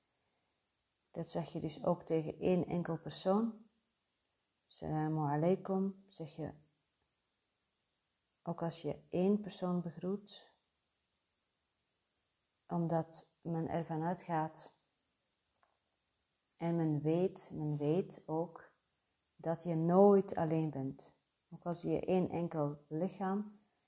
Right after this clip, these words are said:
eh, je bent nooit alleen. Je wordt omgeven door engelen.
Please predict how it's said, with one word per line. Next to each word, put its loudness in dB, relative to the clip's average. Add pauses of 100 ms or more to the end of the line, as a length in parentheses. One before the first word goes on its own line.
(720)
eh, -4 (920)
je -2
bent -4
nooit -2
alleen. -2 (640)
Je -6
wordt -4
omgeven 0
door 2 (1160)
engelen. 2